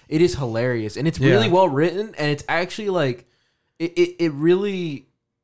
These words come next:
Speaker 1: it, it, it's really, like
Speaker 2: Was that, was that also around the time when M F Doom just kinda came out onto the Adult Swim, Swim scene?
Speaker 1: Yeah, he was a big deal too. He was
Speaker 2: Yeah.
Speaker 1: on, he was on a lot of the, the,
Speaker 2: That
Speaker 1: the
Speaker 2: was,
Speaker 1: cuts.
Speaker 2: that was a really good, um,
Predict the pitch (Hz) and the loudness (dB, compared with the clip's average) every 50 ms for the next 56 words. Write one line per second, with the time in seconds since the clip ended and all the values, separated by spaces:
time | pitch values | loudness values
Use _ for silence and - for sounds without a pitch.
0 | _ - 143 123 - - 156 135 151 165 165 156 170 170 170 156 165 208 240 262 | _ -16 -16 -16 -14 -14 -10 -4 -2 0 2 2 2 0 0 0 0 0 0 0
1 | 269 262 247 233 220 190 156 156 147 131 117 - - 147 139 151 160 165 156 151 | 0 -2 -2 -2 -2 -2 -2 0 0 0 0 0 -2 0 2 2 2 2 2 0
2 | 156 147 165 165 180 208 208 - 220 208 190 185 185 180 160 - - 139 143 151 | 0 0 0 0 0 -2 -2 0 -2 0 0 0 0 -2 -2 -4 -4 -2 -2 -2
3 | 156 156 151 143 135 127 135 143 143 139 135 - 135 131 127 139 139 131 - 135 | -2 -2 -2 -2 -2 -2 0 0 -2 -2 -4 -6 -6 -4 -2 -2 -2 -4 -6 -8
4 | 123 - - 135 131 131 - 139 131 131 131 131 131 135 131 - 127 127 123 120 | -10 -6 -6 -4 -4 -4 -4 -4 -4 -2 -2 0 0 -2 -2 -2 -2 -2 -2 -2
5 | 120 120 123 120 - - 127 127 127 135 - - - - 131 131 135 135 - 143 | -2 -4 -4 -4 -6 -6 -4 -4 -4 -6 -8 -10 -6 -4 -4 -4 -4 -6 -6 -6
6 | 147 147 143 135 - _ - 127 127 143 147 156 160 175 143 113 117 120 117 113 | -6 -6 -6 -8 -10 _ -6 -4 -2 -2 -2 -4 -6 -8 -8 -6 -6 -6 -6 -6
7 | - - 117 117 113 113 117 123 131 127 127 143 156 147 151 156 156 160 165 160 | -8 -8 -8 -6 -6 -6 -4 -2 0 2 2 2 2 2 2 0 0 0 0 0
8 | 165 170 160 156 131 127 120 120 120 107 110 107 139 147 190 233 233 - - - | 0 0 0 0 0 0 -2 -2 -2 -4 -2 2 4 4 6 6 4 4 2 0
9 | 156 139 139 147 139 143 165 180 196 180 170 147 135 139 147 147 147 139 135 147 | 0 0 0 0 2 2 4 4 2 2 0 0 0 0 2 2 0 0 2 2
10 | 143 143 143 143 135 131 127 127 123 123 120 117 110 107 113 - | 4 4 4 2 2 0 0 0 0 0 -2 -2 -4 -6 -8 -12